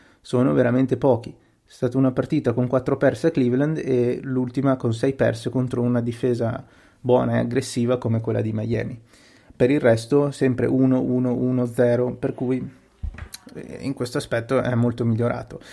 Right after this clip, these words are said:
Il suo punto di forza rimane la tripla in catch and shoot, eh, quindi, eh, diciamo che dal palleggio non è ancora al massimo, ma quello che è incoraggiante per lui è il, il fatto di,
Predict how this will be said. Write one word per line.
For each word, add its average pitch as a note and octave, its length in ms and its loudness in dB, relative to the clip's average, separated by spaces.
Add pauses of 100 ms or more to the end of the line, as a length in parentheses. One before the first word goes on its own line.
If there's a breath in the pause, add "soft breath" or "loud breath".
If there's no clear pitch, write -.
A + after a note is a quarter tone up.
(200 loud breath)
Il - 100 -4
suo B2+ 100 -2
punto D#3 220 2
di D#3 120 0
forza C3+ 340 -2
rimane A#2+ 300 -4
la A#2 100 -4
tripla A#2 540 -4
in A2+ 320 -4
catch A#2 260 -4
and A#2 100 -2
shoot, A#2+ 380 -6 (540 soft breath)
eh, A2 360 -6
quindi, A2 840 -4
eh, D3 240 -14 (140)
diciamo A#2+ 320 -6
che A2+ 100 -6
dal A#2 160 -4
palleggio A#2+ 420 0
non A#2 160 2
è - 20 2
ancora A#2 280 -2
al B2+ 80 0
massimo, B2+ 500 -4 (440 soft breath)
ma B2 400 -2
quello C3 260 -2
che A2+ 480 -2
è - 120 -12
incoraggiante B2 680 -2
per D3 160 -4
lui D3 380 -2
è B2 360 -2
il, B2 580 -6
il B2+ 80 -10
fatto A#2 380 -10
di, A#2+ 240 -2